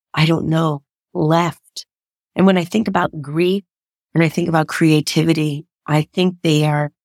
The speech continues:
they are really wonderful friends. I think they are the ways in which that we transform these experiences of life, bring us heartache,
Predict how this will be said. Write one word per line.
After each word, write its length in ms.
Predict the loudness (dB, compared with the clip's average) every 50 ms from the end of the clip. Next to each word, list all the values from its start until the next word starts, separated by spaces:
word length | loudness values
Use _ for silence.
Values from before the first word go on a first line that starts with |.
| _ _ _ _ _ _ _ _ _ _ 0
they 120 | 2 4
are 140 | 4 4 2
really 360 | 0 0 0 2 2 2 0
wonderful 480 | 0 0 0 2 2 0 0 -2 -4 -6
friends. 680 | -6 -6 -4 -2 -2 -2 -2 -4 -8 -12 -14 -14 -16 _ _ _ _ _ _ _ _ _ _ -8
I 80 | -6 -2
think 240 | -2 -2 0 0
they 100 | 2 2 4
are 100 | 4 4
the 100 | 2 2
ways 440 | 2 2 2 2 2 2 0 0 -2
in 140 | -2 0
which 280 | 0 0 0 0 -2 -2
that 260 | -2 -2 -2 -4 -6 _ _ _ _ _ _ _ _ -8
we 240 | -4 -2 -2 0
transform 840 | -2 -2 0 0 0 0 -2 -4 -2 0 2 2 2 2 2 0 0
these 200 | 0 -2 -2 -2
experiences 880 | -4 -4 -6 -4 0 2 2 4 4 2 0 0 -2 -2 -4 -4 -4 -6
of 140 | -8 -10 _ -6
life, 480 | -4 -2 0 0 -2 -4 -8 -12 -14 -16 _ _ _ _ _ _ _
bring 180 | 2 2 4 4
us 140 | 4 2 -2
heartache, 500 | -2 -2 -2 0 0 0 0 -2 -4